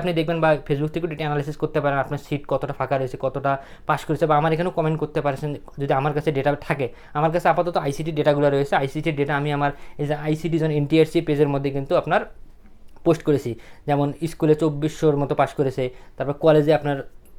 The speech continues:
মাদ্রাসা আর হচ্ছে আপনার কলেজ মিলে চোদ্দোশোর কাছাকাছি, তারপর প্রদর্শকের মধ্যে দুইশো ছাপ্পান্ন। মানে আমার সাবজেক্টের ডেটা আমি already আমার যারা ছিল পেজে সবাই আপডেট দিয়েছি। এখন এর, আপনার সাবজেক্টে যদি তথ্য লাগে, তো সেক্ষেত্রে আপনি আমার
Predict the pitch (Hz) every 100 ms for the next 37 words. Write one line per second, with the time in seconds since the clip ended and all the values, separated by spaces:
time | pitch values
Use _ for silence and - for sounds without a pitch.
0 | - 147 139 135 143 151 143 131 - -
1 | 131 135 131 147 143 139 139 139 139 139
2 | 151 135 139 - 139 139 131 123 127 -
3 | - 143 143 151 151 151 147 151 147 147
4 | 139 147 139 131 127 120 131 151 151 185
5 | - 160 175 175 139 156 151 147 139 165
6 | 143 139 147 - - - - 135 143 -
7 | 180 160 113 - - 156 170 - 247 247
8 | 214 135 143 135 120 135 156 185 - -
9 | 165 151 - 208 214 190 160 175 151 151
10 | 156 147 - 135 160 - - - - 180
11 | 165 165 165 180 151 147 147 151 - -
12 | - - - - 143